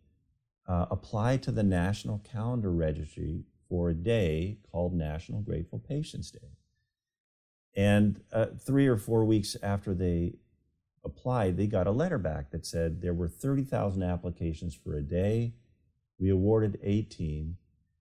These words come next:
and we're gonna award you National Grateful Patients Day. And the day that, that they had asked for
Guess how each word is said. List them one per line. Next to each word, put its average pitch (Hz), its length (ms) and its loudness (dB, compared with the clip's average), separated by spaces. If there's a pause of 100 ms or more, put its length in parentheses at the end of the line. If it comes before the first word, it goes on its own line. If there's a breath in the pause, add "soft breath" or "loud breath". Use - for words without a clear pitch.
(120)
and 95 160 0
we're 101 120 4
gonna 107 160 2
award 107 520 4
you 87 480 2 (680)
National 95 400 0
Grateful 87 300 0
Patients 202 420 -6
Day. - 220 -8 (760)
And 123 260 2 (420)
the 107 100 2
day 147 260 4
that, 143 200 0 (340)
that 107 380 2 (960)
they 107 180 4
had 95 220 4 (120)
asked 165 360 -2
for 78 460 -2